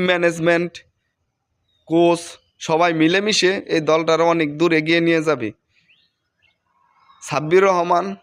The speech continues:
সাম্প্রতিক সময়ে মাইনর লিগ খেলে এসেছে,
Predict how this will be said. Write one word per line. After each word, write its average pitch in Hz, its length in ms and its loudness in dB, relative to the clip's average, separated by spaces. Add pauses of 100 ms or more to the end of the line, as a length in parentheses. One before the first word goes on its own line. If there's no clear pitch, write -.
(520)
সাম্প্রতিক 175 560 -2
সময়ে 160 400 0 (440)
মাইনর 160 440 2
লিগ 160 220 0
খেলে 160 280 0
এসেছে, 156 360 -2